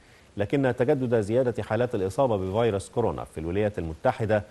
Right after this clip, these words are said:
أجج المخاوف من أن يحل الضعف بالنشاط الاقتصادي في الأسابيع المقبلة. وتحدد سعر تسوية عقود خام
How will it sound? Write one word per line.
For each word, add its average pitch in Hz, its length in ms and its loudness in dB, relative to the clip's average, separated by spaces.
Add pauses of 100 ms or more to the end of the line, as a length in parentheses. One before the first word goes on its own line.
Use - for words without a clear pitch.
(300)
أجج 131 360 2
المخاوف 120 720 2
من 117 280 0
أن 107 180 -4
يحل 120 340 -2
الضعف 113 480 0
بالنشاط 104 540 -2
الاقتصادي 110 760 -2
في 120 120 -4
الأسابيع 92 460 -2
المقبلة. 76 460 -6 (720)
وتحدد 104 680 0
سعر 120 380 2
تسوية 127 440 0
عقود 107 300 -4
خام 123 240 -4